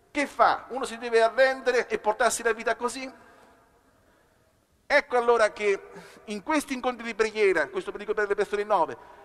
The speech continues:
siamo qui a combattere nel Signore per sconfiggere le malattie.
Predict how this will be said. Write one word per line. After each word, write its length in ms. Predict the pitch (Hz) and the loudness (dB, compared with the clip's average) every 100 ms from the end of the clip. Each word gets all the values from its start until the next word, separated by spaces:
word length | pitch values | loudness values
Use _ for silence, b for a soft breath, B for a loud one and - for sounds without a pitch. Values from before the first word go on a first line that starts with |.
| B B | B B
siamo 400 | - - 269 262 | -16 4 4 4
qui 160 | - 311 | 2 4
a 80 | 269 | 4
combattere 720 | 247 254 254 208 - 202 185 | 2 4 6 6 4 -2 -2
nel 320 | 190 320 330 | 0 2 2
Signore 680 | - 247 240 240 226 240 240 - - - | -2 -8 -2 4 6 4 -2 -12 -20 -6
per 120 | - 233 | -2 0
sconfiggere 560 | 226 220 269 220 220 | 0 -4 -6 -2 0
le 80 | 214 | 2
malattie. 680 | 208 180 - 143 117 87 | 2 2 -2 -12 -12 -12